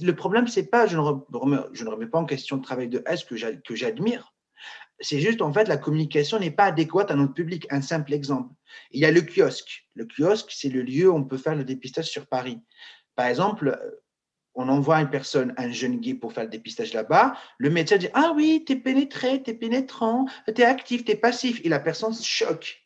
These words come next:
Il est choqué. C'est pas la faute des médecins, c'est, c'est comme ça. Au contraire, quand, moi, si j'étais médecin et gérais dans ce genre de lieu, c'est pour que je sois moi-même et que je parle à ma communauté. C'est le langage de la communauté. Mais quelqu'un qui s'assume pas, le langage n'est pas adéquat.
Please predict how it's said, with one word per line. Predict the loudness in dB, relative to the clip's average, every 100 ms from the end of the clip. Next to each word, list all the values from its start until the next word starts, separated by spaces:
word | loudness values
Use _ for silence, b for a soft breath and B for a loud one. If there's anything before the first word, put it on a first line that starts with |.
| _
Il | -8 -4
est |
choqué. | 0 0 0 -2 -6 -6 _ -8
C'est | -2
pas | 2
la | 2
faute | -2 -8 _
des | -4
médecins, | -4 0 2 2
c'est, | 0 -6 -6
c'est | -8 -4
comme | -2 -2
ça. | 0 0 0 B B B -10
Au |
contraire, | -2 0 2 2 2 -2
quand, | -4 -2
moi, | 0 0
si | 0
j'étais | -2 0
médecin | 2 2 2 -2 -2
et | -4
gérais | -6 -4 -2 -2
dans | -2
ce | -4
genre | -4
de | -2
lieu, | -2 -2
c'est | -2
pour | -10 -12
que | -12
je |
sois | -8 -8
moi-même | -6 -2 0 2 0
et | -2
que | -6 -10
je | -4
parle | -2 0
à |
ma | -2
communauté. | -2 -2 0 2 2 2 -2
C'est | -2
le | -4
langage | -2 -2 -2
de |
la | -4
communauté. | -10 -14 -16 -8 -6 -6 B B B -6
Mais | -2
quelqu'un | 0 0
qui | -2
s'assume | -6 -8 -12 -4
pas, | 0 2
le |
langage | 2 2 2
n'est | 0
pas | 2 2
adéquat. | 0 -4 -2 -2